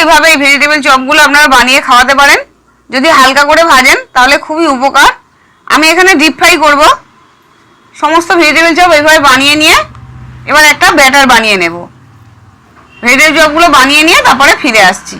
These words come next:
এখানে আমি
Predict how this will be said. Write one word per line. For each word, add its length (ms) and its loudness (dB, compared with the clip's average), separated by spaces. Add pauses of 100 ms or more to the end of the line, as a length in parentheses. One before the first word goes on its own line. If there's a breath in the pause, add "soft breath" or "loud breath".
(3250)
এখানে 320 0
আমি 120 2